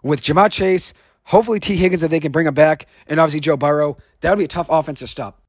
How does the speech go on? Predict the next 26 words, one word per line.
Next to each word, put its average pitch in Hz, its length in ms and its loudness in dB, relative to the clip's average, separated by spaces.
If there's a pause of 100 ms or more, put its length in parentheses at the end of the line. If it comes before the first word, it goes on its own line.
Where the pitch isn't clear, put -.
(120)
With 143 120 -10
the 151 60 -6
sixteenth 208 420 -4
overall 190 280 2
pick, 214 300 -2
I - 40 2
have 165 60 2
the 160 60 -6
Seattle 214 260 2
Seahawks, 196 400 0
who 156 140 -6
are 139 40 -4
nine 185 200 0
and 175 100 -4
eight 180 140 0
this - 160 -4
season, 180 400 -2 (340)
taking 175 340 0
edge 185 180 6
rusher 180 240 0
Jared 202 340 4
Verse 185 200 2
out 165 140 4
of 156 60 -2
Florida 160 220 2
State. 190 340 2